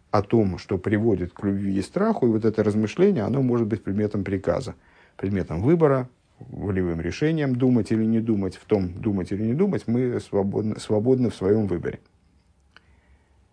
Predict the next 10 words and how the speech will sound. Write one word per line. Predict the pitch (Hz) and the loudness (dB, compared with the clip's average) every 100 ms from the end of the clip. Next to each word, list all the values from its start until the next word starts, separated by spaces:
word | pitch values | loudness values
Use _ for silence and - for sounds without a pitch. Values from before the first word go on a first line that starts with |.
| _ _ _ _ _ _ _ _ _ _ _ 117 | _ _ _ _ _ _ _ _ _ _ _ 0
Так | 117 | 4
вот, | 131 107 | 6 6
Рамбам | 123 117 101 104 | 6 4 4 2
на-, | 104 | 2
и | 101 - | 0 0
заявляет, | 107 135 170 220 254 190 | 2 4 6 6 6 4
собственно, | - 143 - 127 | 2 0 0 -2
именно | 110 139 123 120 | 0 0 2 2
об | 110 117 | 4 4
этом. | 110 - 90 | 2 0 -6